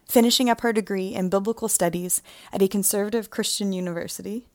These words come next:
I am very drawn to finding people within the scriptures who felt the same pains that I do, pains of identity and exclusion alongside the joy and acceptance of the gospel. People within the sacred pages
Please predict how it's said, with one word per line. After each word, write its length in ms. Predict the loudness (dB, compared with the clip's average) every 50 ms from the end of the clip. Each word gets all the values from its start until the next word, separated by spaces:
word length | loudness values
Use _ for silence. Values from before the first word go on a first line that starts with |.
| -20 -20 -20 -20 -20 -20 _ _ _ 6
I 160 | 8 8 10
am 260 | 8 6 4 2 0
very 460 | 0 2 4 6 8 8 8 6 2 0
drawn 520 | -2 -2 -2 -2 -2 -2 -4 -6 -8 -10 -12 _ _ _ -6
to 60 | -4
finding 360 | 0 2 2 2 4 2 2
people 320 | 0 0 -2 -2 0 2 2
within 240 | 2 0 0 -2
the 100 | -2 -2
scriptures 580 | -2 -2 -2 -4 -4 -4 -6 -6 -6 -4 -6 -6 -8 -10 -18 -20 -20 -4 0
who 100 | 0 0
felt 420 | 0 2 4 6 8 8 6 6
the 80 | 2 2
same 560 | 6 8 8 8 8 6 6 4 2 0 -2
pains 400 | -4 -4 -4 -2 0 0 0 0
that 120 | 0 0
I 160 | 0 -2 -2 -4
do, 320 | -6 -10 -12 -12 -14 -16 _ _ _ _ _ _ _ -20 -20 -20 -12 0
pains 280 | 2 4 6 6 6
of 120 | 4 4 4
identity 680 | 4 4 4 4 4 4 2 0 -2 -4 -4 -6 -10 -14 -18 -8
and 140 | -4 -2 -2
exclusion 680 | 0 0 0 0 2 2 2 2 4 2 2 2 2
alongside 840 | 4 4 6 8 8 6 6 4 4 6 8 8 8 8 4 2 -2 -8 _ _ _ _ _
the 80 | -2 -2
joy 560 | 4 6 8 8 8 8 6 4 0 -6 -8
and 140 | -4 -4 -4
acceptance 720 | -2 0 2 2 2 2 0 -4 -8 -6 -8 -8 -10 -10 -14 _ _ -12
of 120 | -8 -6
the 80 | -4 -4
gospel. 460 | -2 -4 -4 -6 -8 -10 -12 -12 -12 _ _ _ _ _ _ -8 0
People 300 | 2 2 6 8 10 10
within 260 | 10 8 6 4 2
the 100 | 4 4
sacred 440 | 6 6 6 4 4 2 -2 -2 0
pages 480 | 0 2 2 2 2 2 2 0 0